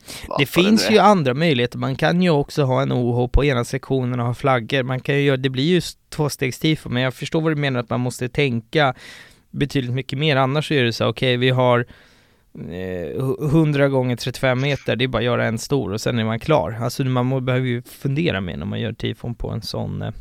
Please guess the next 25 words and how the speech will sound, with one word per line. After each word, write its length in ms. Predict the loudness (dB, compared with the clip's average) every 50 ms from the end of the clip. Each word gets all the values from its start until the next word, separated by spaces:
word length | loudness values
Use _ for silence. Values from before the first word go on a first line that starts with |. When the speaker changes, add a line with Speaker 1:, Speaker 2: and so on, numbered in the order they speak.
| -18 -18 _ -6
Speaker 1:
alltså 200 | -4 -4 -2 -2
på, 160 | -2 -2 0
på 120 | 2 2
en 100 | 2 2
sån, 340 | 0 0 0 0 0 0 0
eh, 120 | 0 0 -2
eh, 720 | -4 -6 -16 -20 -20 _ _ _ -14 -12 -10 -10 -6 0
läktare 420 | 0 2 2 4 2 4 4 4 0 -4 -4
helt 240 | -2 -2 -2 -2 -6
enkelt. 380 | -8 -6 -6 -10 -10 -10 -20 _ -20 -20 -20 -20 -20 -20 -20 -20 -20 -20 _
Jag 180 | 2 2 4 8
tänkte 240 | 8 6 6 4 2
bara, 280 | 4 6 6 6 6
det 100 | 6 6
här, 200 | 6 6 6 2 -4 -12 -6
jag, 140 | -6 -4 -4 -4 -8 -8 -12 -14 -14 -18 _
det 160 | -6 -4 -4
här 220 | -2 0 0 0 0 -2 -8 -4 -4 -4 -4 -6 -12
bollades 600 | -10 -10 -2 0 0 2 2 2 0 0 0 0
upp 220 | -2 -2 -2 _ -6
för 260 | -2 0 2 2 2
mig 180 | 0 0 0
när, 240 | 0 0 0 -2 -2
när 180 | -2 -2 -2 0
jag, 300 | 0 0 0 0 -2